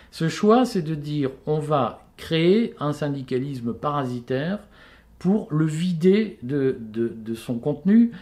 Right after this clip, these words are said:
et pour tuer toute forme de lutte des classes. Euh, et ça, ça s'appelle la présomption irréfragable de représentativité. Ça veut dire quoi, ce bastringue ? Ça veut dire que, euh,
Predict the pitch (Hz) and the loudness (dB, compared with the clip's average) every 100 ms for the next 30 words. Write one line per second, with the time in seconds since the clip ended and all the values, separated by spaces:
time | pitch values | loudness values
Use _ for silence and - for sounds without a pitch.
0 | - _ 139 135 196 233 226 - - - | -20 _ -6 -2 2 4 2 -2 -12 -2
1 | 185 220 185 - 180 180 147 151 143 127 | 2 2 0 -4 0 0 0 -4 -6 -6
2 | 123 110 98 - - _ _ - - - | -6 -8 -12 -16 -20 _ _ -20 -20 -12
3 | 123 120 117 - 151 147 - 196 190 170 | -4 -2 -2 -4 -4 -4 0 0 0 -2
4 | 180 - 190 160 131 165 151 151 - 180 | -2 0 0 0 0 -4 -2 -4 -2 -2
5 | 147 139 - 135 151 170 165 120 131 135 | -2 -6 -6 -2 -2 -2 -4 -6 -6 -6
6 | - 127 127 123 117 110 113 117 127 117 | -6 -4 -4 -6 -10 -12 -14 -6 -6 -6
7 | - 127 127 127 127 - 113 104 123 123 | -6 -6 -6 -8 -10 -4 -6 -4 -8 -8
8 | - 185 175 - 127 131 147 - - 131 | -6 -4 -4 -6 -8 -8 -10 -12 -2 -2
9 | 123 - - - - - 120 | -2 -10 -20 -20 -18 -6 -6